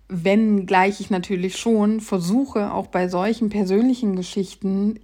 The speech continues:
irgendwie zu gucken, was hilft dir das jetzt?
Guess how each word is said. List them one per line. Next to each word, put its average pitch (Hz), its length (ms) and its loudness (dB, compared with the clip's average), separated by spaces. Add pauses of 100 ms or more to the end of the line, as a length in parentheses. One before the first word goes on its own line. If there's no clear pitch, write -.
irgendwie 202 720 2
zu 196 200 -8
gucken, 196 520 -4
was 190 460 -4 (920)
hilft 220 320 4
dir 214 160 10
das 165 280 -2
jetzt? - 480 -12